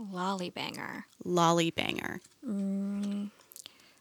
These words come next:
Speaker 1: that dinner last night was a real lollybanger.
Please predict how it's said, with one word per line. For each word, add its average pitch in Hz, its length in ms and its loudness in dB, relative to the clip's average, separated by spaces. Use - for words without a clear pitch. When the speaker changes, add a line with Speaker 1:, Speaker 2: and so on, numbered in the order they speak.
Speaker 1:
that 202 680 6
dinner 247 340 10
last 185 320 8
night 160 460 6
was 190 240 4
a 202 100 2
real 196 380 6
lollybanger. - 840 4